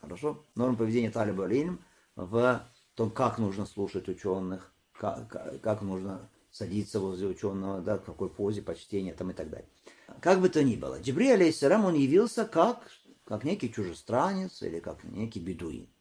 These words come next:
Верно? Как человек. И отсюда вопрос, можно ли отсюда извлечь вывод, далиль, на дозволенность такой вещи, как тамсиль.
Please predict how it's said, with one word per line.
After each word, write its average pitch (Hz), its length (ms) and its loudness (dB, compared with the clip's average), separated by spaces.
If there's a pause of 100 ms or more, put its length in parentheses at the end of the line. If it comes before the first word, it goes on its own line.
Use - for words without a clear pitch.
(240)
Верно? 131 480 -2 (1040)
Как 120 180 -2
человек. 87 480 -6
И - 60 -14
отсюда 226 400 0
вопрос, 190 560 0
можно 156 520 0
ли 113 160 4
отсюда 98 840 -8
извлечь 92 520 -6
вывод, 76 460 -10 (500)
далиль, 92 640 -2 (280)
на 151 400 2
дозволенность 127 760 2
такой 107 300 -2
вещи, 113 460 -2
как 120 300 -4
тамсиль. 82 760 -8